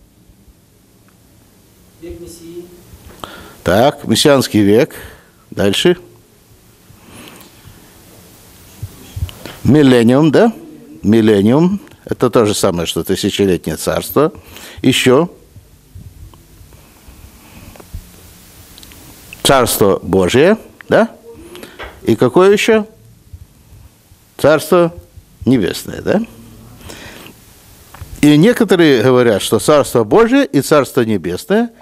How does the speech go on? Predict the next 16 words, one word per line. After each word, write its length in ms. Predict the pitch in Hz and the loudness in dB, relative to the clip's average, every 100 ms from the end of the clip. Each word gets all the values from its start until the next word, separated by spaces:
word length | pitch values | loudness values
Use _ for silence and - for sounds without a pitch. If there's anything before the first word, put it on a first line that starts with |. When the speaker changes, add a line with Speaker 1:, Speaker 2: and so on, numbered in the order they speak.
| - - - _ | -20 -20 -20 _
Speaker 2:
это 360 | 147 214 240 240 | 0 2 2 2
разные 640 | 131 131 135 123 151 143 - | 2 2 2 0 -2 -2 -6
вещи. 460 | 117 101 78 - - - _ _ _ _ _ _ _ _ _ - - - _ - | -8 -6 -8 -12 -16 -20 _ _ _ _ _ _ _ _ _ -20 -20 -20 _ -2
Мол, 340 | 143 135 113 | 2 2 0
Царство 520 | - 170 123 - 113 | 0 0 0 -2 -4
Божие — 580 | 98 180 254 269 262 254 - - | 0 2 2 2 0 -2 -6 -4
это 300 | 139 151 110 | -2 -2 -2
Бог, 540 | 85 208 208 - - _ _ _ _ _ _ _ - | 0 2 0 -4 -18 _ _ _ _ _ _ _ -6
Он 220 | 120 110 | -4 -4
здесь, 600 | 92 156 214 - - - | -2 2 2 -2 -8 -12
значит, 420 | 139 151 156 - | -10 -8 -8 -10
начинает 800 | 98 104 - 120 117 95 - - | -8 -6 -2 0 0 -2 -6 -10
действовать, 840 | - 185 220 - 233 240 - - - _ _ _ - - - | -2 0 0 0 0 0 -2 -12 -20 _ _ _ -20 -20 -2
и 120 | 131 | 2
оно 320 | 131 170 226 | 4 2 2
будет 360 | 147 170 175 | 2 0 -2